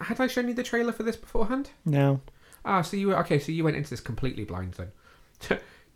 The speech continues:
Speaker 1: You just knew the name of the film?
Speaker 2: I didn't even know that, to be honest with you.
Speaker 1: <laughs> Were you just like, "Where am I? What am I doing here?
Speaker 2: I'm not German." <laughs>
Speaker 1: "Why have I been brought to this cinema?"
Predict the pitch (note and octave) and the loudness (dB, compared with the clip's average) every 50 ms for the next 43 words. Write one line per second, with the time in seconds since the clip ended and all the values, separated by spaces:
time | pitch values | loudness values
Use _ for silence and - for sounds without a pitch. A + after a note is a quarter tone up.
0 | _ _ - - - _ - C#3+ C3+ C#3 C3 C#3 C3+ - C3+ B2 B2 A#2+ A2 A#2 | _ _ -20 -20 -20 _ -8 -6 -4 -4 -2 -4 -4 -2 -2 -2 -2 -2 -2 -2
1 | B2 C3 C3+ D3+ D3 - - - - D3+ F3 G#3+ - - - _ _ - - C3+ | -2 0 0 -2 -2 -4 -6 -4 -4 -4 -4 -4 -8 -12 -20 _ _ -8 -4 -4
2 | B2+ B2+ - E3 D#3 A#2+ G#2+ G2 F#2+ G2 G#2+ A#2+ C3+ - - - A2 G2+ G2 - | -2 0 0 0 0 0 0 -2 -2 0 0 0 0 -2 -4 -6 -6 -4 -4 -4
3 | - A2+ G#2+ A2+ B2 - - - - - - - - - - - - - - - | -6 -6 6 12 12 12 12 12 12 6 -4 -6 -10 -16 -18 -20 -20 -20 -20 -20
4 | - - - - - - _ _ _ _ - - - - - - - - - - | -20 -20 -20 -20 -20 -20 _ _ _ _ -20 -20 -20 -20 -20 -20 -20 -20 -20 -20
5 | _ - G#3 F#3+ F3+ F3+ D#3 E3+ D#3+ - - E3 D#3+ E3 - - _ - C4 C#4 | _ -8 -6 -4 -4 -4 -4 -4 -4 -2 -2 -2 -2 -4 -6 -10 _ -2 -2 -2
6 | C#4 C4 C4 C4+ C4 A#3 G#3+ G#3+ A3 A3 - - - _ - C4+ C4+ C4+ - C#4+ | 0 0 0 0 0 0 0 -2 -4 -6 -10 -20 -20 _ -4 -2 -2 0 0 0
7 | C4+ C4 C4+ C#4 B3+ C4 D4+ D#4 B3+ B3 - A#3+ G#3+ G3 G3 G3 G3 - - - | 0 2 2 0 0 0 0 0 -2 -2 -4 -2 0 0 0 0 -2 -8 -18 -14
8 | - F3 G3+ - - - C3 D#3 E3 A#2+ A#2 C3+ C3+ - - - - - - - | -12 -10 -10 -8 -6 -4 -2 -2 -2 -2 -2 -4 -4 -6 -12 -14 -14 -16 -16 -16
9 | - - - - - - - - - _ _ - - - _ _ - - - - | -16 -18 -18 -12 -10 -10 -10 -10 -14 _ _ -20 -20 -20 _ _ -20 -20 -20 -20
10 | _ _ - - - _ _ - - - - - - - - - - - - - | _ _ -20 -20 -20 _ _ -20 -20 -20 -20 -20 -20 -20 -20 -20 -20 -20 -20 -10
11 | - A#3 A#3 A#3 B3 B3 A#3+ B3+ A#3+ A#3+ B3 A#3+ A#3+ - A3+ G#3 G#3+ G#3+ - - | -4 -2 0 0 0 0 0 0 0 0 0 0 0 2 2 2 2 2 -2 -6
12 | B3+ A#3 B3+ B3+ B3 - - D4 D#4+ C#4+ B3 G#3 G#3 G#3+ | -6 -4 -4 -4 -4 -4 -4 -4 -2 -2 -2 -2 -4 -4